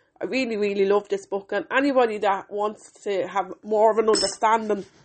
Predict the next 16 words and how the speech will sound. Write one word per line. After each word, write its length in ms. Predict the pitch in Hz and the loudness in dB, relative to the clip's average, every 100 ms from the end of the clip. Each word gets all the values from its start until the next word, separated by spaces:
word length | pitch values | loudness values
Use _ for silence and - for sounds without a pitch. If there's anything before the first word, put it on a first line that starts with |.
| _ _ _ _ _ - | _ _ _ _ _ 2
of 180 | 220 214 | 2 2
their 100 | 202 | 0
gold 300 | 196 196 196 | 2 2 0
mine, 280 | 190 190 | -2 -4
they 120 | 202 196 | -6 -8
should 240 | - 196 | -8 -8
really 240 | 208 220 208 | -6 -6 -6
get 200 | 196 196 | -6 -8
the 80 | |
book. 240 | 180 196 - | -6 -6 -6
It's 120 | 185 | -8
called 340 | - 214 208 196 | 2 4 4 0
Working 320 | 254 294 233 | 0 -2 -6
with 120 | 220 | -6
the 80 | 202 | -2
Law 400 | 190 190 190 | 0 2 0